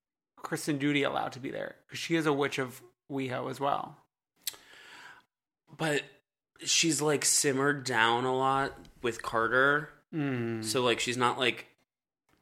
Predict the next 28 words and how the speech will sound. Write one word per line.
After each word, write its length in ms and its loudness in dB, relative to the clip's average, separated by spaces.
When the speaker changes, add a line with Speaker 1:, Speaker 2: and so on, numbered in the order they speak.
Speaker 2:
pulling 320 2
crazy 520 0
like 160 0
she 160 -2
used 320 -2
to. 320 -4
Speaker 1:
And 380 4
she 240 -2
and 100 -2
Sheena, 240 2
I 80 4
guess, 220 0
do 240 0
have 160 4
some 240 -2
sort 240 -2
of 180 -2
relationship 640 -2
between 320 -4
the 40 -2
two 160 -6
of 100 -6
them 160 0
as 140 -4
well. 460 2
Speaker 2:
Yeah. 440 6
But, 180 4
like, 340 2